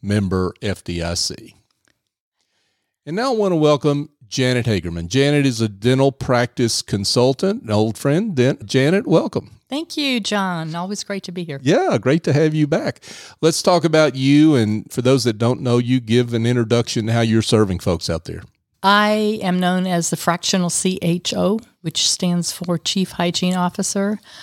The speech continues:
Speaker 2: Fractional services are being offered more and more now for growing companies that may not be able to, they, they don't have the budget for a full-fledged department.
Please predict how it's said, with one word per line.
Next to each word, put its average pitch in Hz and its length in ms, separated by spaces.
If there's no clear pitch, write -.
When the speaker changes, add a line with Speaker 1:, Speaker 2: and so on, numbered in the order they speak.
Speaker 2:
Fractional 185 1200
services 196 800
are 160 80
being 160 180
offered 160 320
more 160 220
and 156 100
more 156 220
now 143 400
for 151 80
growing 185 640
companies 170 600
that 180 120
may 170 120
not 170 200
be 160 120
able 160 180
to, 160 760
they, 165 340
they 185 140
don't 185 100
have 175 140
the 170 100
budget 165 480
for 160 300
a 156 80
full-fledged 160 800
department. 156 600